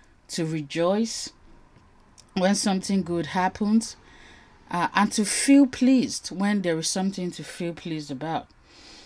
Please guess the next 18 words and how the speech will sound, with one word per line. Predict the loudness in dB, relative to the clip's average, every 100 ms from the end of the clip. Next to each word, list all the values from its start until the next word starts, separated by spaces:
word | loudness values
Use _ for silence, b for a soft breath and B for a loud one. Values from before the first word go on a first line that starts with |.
| B
If | -2 0 2
we | 2
are | 2
so | 4 6 6
bogged | 6 0 0 0
down | 0 2
with | -2 -4
what | -2 -4
plagues | -4 -6 -6 -6
us | -8 -4
and | -2
our | -2 -2
troubles, | -6 -6 -4 -2 -4 -4 -6
we | -4
will | -2
be | -2 -4
perpetually | -6 -8 -6 -4 -2 -4 -2
anxious, | -2 -4 -6 -10 -10 -14